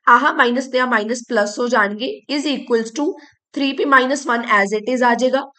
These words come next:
ਆਹ ਮਾਈਨਸ ਤੇ p ਜਿਹੜਾ ਹੈਗਾ ਮਾਈਨਸ p ਔਰ ਪਲੱਸ ਮਾਈਨਸ ਮਾਈਨਸ ਥ੍ਰੀ। ਦੇਖੋ ਇਹ ਬਹੁਤ ਬੇਸਿਕ ਜਿਹੀ ਕੈਲਕੂਲੇਸ਼ਨ ਹੈ, but still ਕਈ ਬੱਚੇ ਹੁੰਦੇ ਆ ਜਿਨ੍ਹਾਂ ਦਾ ਬੇਸਿਕ ਕਲੀਅਰ ਨਹੀਂ ਹੁੰਦਾ, so ਇਸ ਲਈ ਆਪਾਂ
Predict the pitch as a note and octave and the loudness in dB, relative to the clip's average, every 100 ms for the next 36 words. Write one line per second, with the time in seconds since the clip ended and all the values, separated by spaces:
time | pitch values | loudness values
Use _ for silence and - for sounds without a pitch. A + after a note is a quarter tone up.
0 | _ _ A#3+ B3+ D4 B3+ A#3 B3 C#4 - | _ _ 6 6 4 2 2 0 -4 -6
1 | - B3+ A#3+ A3+ A3+ A#3 G#3+ A#3 A3+ G#3 | -6 -4 -2 0 0 -2 -2 0 2 2
2 | A#3+ C#4 - C#4 C#4 G#3+ G#3+ B3 A#3+ B3+ | -2 -6 -6 -6 -2 -4 -2 -2 -2 -2
3 | G3 F#3+ G3+ G3 F3 F#3 A3+ G#3 D#3+ - | -4 -4 -6 -6 -6 -8 -10 -12 -12 -8
4 | A3+ G#3+ B3 C4 G#3 A#3 G#3+ F#3 G3+ A#3+ | -6 2 2 2 0 -2 -2 -6 -6 -10
5 | A#3+ C4 E4 - B3 A#3+ A#3+ B3 B3+ - | -10 -4 -4 -4 -2 -2 -2 -4 -4 -8
6 | _ _ A#3 C4 B3+ - D#4 D#4 D#4+ - | _ _ -2 0 0 -6 -2 0 -2 -8
7 | _ _ - C#4+ C4+ C4+ C#4+ C4 B3 C4 | _ _ -2 0 2 0 -2 -4 0 0
8 | A#3+ A#3+ B3 G3+ G#3 D4 - B3 A#3+ A#3+ | 0 0 0 -4 -8 -10 -6 2 2 2
9 | B3+ A#3 A#3 C4+ C#4 G3+ C#4 A#3+ A#3+ | -2 -2 -2 -2 -2 -4 -2 -2 0